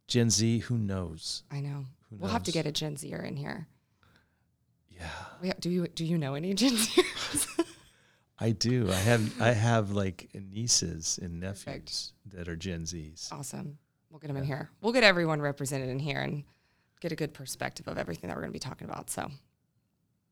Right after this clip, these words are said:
Speaker 1: It'll be awesome.
Speaker 2: yes, it will. So subscribe, follow us. We are excited to bring you episodes, I think, every other week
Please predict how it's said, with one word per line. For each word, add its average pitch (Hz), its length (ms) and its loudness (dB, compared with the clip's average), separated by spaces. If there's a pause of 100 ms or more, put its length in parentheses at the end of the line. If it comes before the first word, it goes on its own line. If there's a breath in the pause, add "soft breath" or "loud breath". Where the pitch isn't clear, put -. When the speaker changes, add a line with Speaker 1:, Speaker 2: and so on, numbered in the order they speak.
(100)
Speaker 1:
It'll 95 120 -10
be 90 120 0
awesome. - 440 -4 (100)
Speaker 2:
yes, 135 320 -8
it 151 80 -8
will. 143 160 -2
So 156 460 6 (360 loud breath)
subscribe, 220 1000 8 (140)
follow 196 460 8
us. 185 520 8
We 156 180 2
are 147 60 2
excited 165 440 6
to 160 80 -6
bring 156 180 0
you 156 100 0
episodes, 151 680 2
I 156 80 0
think, 349 280 0
every 185 260 4
other 156 220 4
week 147 400 0